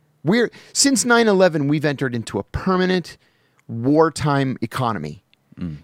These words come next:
Speaker 1: And if we were to cut defense spending, we would immediately go into recession. And we don't
Speaker 2: Right.
Speaker 1: wanna risk doing that.
Speaker 2: Right. That's something I just learned watching an episode with, um, my buddy Andy Bustamante. He was explaining that how the, like,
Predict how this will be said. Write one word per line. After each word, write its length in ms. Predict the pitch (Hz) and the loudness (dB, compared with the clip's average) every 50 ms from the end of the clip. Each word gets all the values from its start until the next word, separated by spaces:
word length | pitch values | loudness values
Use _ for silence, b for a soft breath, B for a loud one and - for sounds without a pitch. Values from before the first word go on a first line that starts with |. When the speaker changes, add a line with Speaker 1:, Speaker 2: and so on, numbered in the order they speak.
| _ - | _ 0
Speaker 1:
And 260 | 131 139 139 139 139 - | 0 2 2 0 -2 -2
if 240 | - 151 139 - - | -4 -4 -4 -4 -6
we 200 | 143 175 220 240 | -4 -4 -2 -2
were 160 | 240 247 208 | -2 -4 -2
to 140 | - 202 165 | -4 -6 -6
cut 320 | - - 185 175 147 - - - | -4 0 0 0 0 -2 -8 -12
defense 360 | 117 143 127 - 165 185 190 - | -8 -8 -4 -4 -4 -4 -4 -4
spending, 460 | - - 117 104 98 92 95 101 - _ _ _ _ _ - | -4 -4 -4 -4 -4 -6 -8 -10 -14 _ _ _ _ _ -4
we 140 | 131 139 160 | -2 -2 0
would 160 | 135 143 - - | 0 -2 -4 -4
immediately 680 | 165 160 156 156 165 180 196 208 185 180 139 - 143 135 | -4 -2 -2 0 0 0 0 -2 -2 -2 -2 -2 -2 -2
go 220 | 113 - 139 127 | 0 -2 -2 -2
into 200 | 127 117 - - | -2 -4 -8 -10
recession. 560 | 104 101 - - 110 107 - - - - 104 _ _ _ _ _ _ _ _ _ _ _ _ _ _ _ _ _ _ _ _ - | -10 -10 -8 -8 -8 -8 -10 -14 -16 -18 -20 _ _ _ _ _ _ _ _ _ _ _ _ _ _ _ _ _ _ _ _ -6
And 260 | 117 123 117 113 104 113 | -4 -4 -2 -2 -2 -2
we 80 | 123 | -2
don't 80 | 95 85 | 0 0
Speaker 2:
Right. 140 | 82 82 135 | -2 -2 -2
Speaker 1:
wanna 180 | 131 123 117 | -2 -2 -2
risk 300 | 110 107 120 117 - - | -2 -4 -4 -6 -6 -4
doing 260 | - 156 156 135 104 | -2 -2 -2 -2 -4
that. 100 | 92 95 | -4 -4
Speaker 2:
Right. 680 | 104 107 107 104 104 104 101 98 95 90 85 78 69 - | -2 -2 -2 -2 -2 -4 -4 -4 -6 -6 -8 -8 -8 -6
That's 240 | 104 101 127 127 | -4 -4 -4 -4
something 320 | - 143 127 110 117 113 107 | -4 -4 -4 -4 -4 -4 -4
I 120 | 92 90 | -4 -6
just 360 | 80 80 101 101 98 92 - | -6 -6 -4 -4 -4 -6 -6
learned 220 | - 104 98 92 90 | -6 -6 -6 -4 -4
watching 360 | 87 87 87 - - 95 90 | -4 -4 -4 -4 -6 -8 -6
an 60 | 82 | -6
episode 460 | 82 - - - - - 87 82 80 | -8 -8 -10 -12 -10 -8 -6 -6 -6
with, 320 | 78 80 80 _ _ _ - | -8 -8 -10 _ _ _ -10
um, 360 | 80 82 78 78 76 76 76 | -8 -8 -6 -6 -8 -10 -10
my 100 | 80 78 | -10 -10
buddy 280 | 76 76 80 80 78 - | -8 -8 -8 -8 -8 -8
Andy 260 | 80 85 82 80 82 78 | -8 -8 -8 -8 -8 -10
Bustamante. 720 | 78 82 82 - - 82 80 78 78 76 - 80 71 65 | -10 -12 -12 -10 -10 -8 -8 -6 -8 -8 -8 -10 -12 -10
He 140 | 71 76 87 | -10 -10 -10
was 120 | 87 82 - | -10 -10 -10
explaining 840 | - - - - - - 95 95 95 95 95 90 87 82 82 80 | -12 -14 -12 -14 -12 -8 -6 -6 -4 -4 -4 -6 -6 -6 -8 -8
that 340 | 76 80 78 78 76 - - | -6 -6 -6 -6 -6 -8 -8
how 440 | - 98 92 87 85 85 85 82 80 80 | -6 -4 -4 -4 -4 -4 -6 -8 -8 -8
the, 200 | 85 87 82 - - | -8 -8 -10 -10 -10
like, 180 | 90 87 - | -12 -12 -14